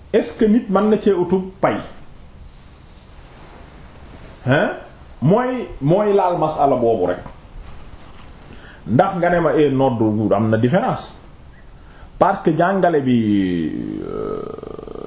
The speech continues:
dañ naan la, euh, lan mooy différence bi? Ay wa continuer li nga naroon na wax. Bon. Parce que jàngale bi,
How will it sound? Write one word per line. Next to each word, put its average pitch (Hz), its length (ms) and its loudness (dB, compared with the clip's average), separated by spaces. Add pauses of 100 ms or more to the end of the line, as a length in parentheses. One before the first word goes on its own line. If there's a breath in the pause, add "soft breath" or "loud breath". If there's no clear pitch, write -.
(300)
dañ 107 160 -2
naan 120 240 2
la, 113 160 2 (120)
euh, 85 260 -4
lan 123 200 2
mooy 117 180 2
différence 90 460 -4
bi? 233 80 -2 (400)
Ay 104 80 0
wa 131 140 4
continuer 139 460 4
li 113 120 4
nga 110 100 2
naroon 92 240 0
na 78 80 -4
wax. - 120 -4 (1160)
Bon. 85 200 -8 (1400 loud breath)
Parce 101 200 -4
que 220 160 2
jàngale 120 460 2
bi, 71 440 -6